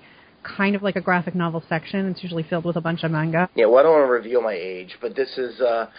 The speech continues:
Speaker 2: I'm old,
Speaker 1: But I,
Speaker 2: so it was
Speaker 1: I've
Speaker 2: back in
Speaker 1: just
Speaker 2: the eighties, <laughs> you know, so, um, yeah.
Speaker 1: I've just never seen one that's, like, a store.
Speaker 2: Yeah, it was an old book, it was an old used bookshop, you know,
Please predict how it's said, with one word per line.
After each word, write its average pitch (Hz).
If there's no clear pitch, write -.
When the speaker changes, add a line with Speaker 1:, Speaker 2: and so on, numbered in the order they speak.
Speaker 2:
I'm 151
old, 123
Speaker 1:
But 233
I, -
Speaker 2:
so 120
it 113
was 127
Speaker 1:
I've -
Speaker 2:
back 139
in 127
Speaker 1:
just 113
Speaker 2:
the 107
eighties, 101
<laughs> -
you 147
know, 151
so, 160
um, 123
yeah. 90
Speaker 1:
I've 233
just 269
never 262
seen 254
one 214
that's, 202
like, 190
a 202
store. 185
Speaker 2:
Yeah, 135
it 135
was 151
an 143
old 160
book, 139
it 139
was 127
an 131
old 151
used 127
bookshop, 104
you 104
know, 90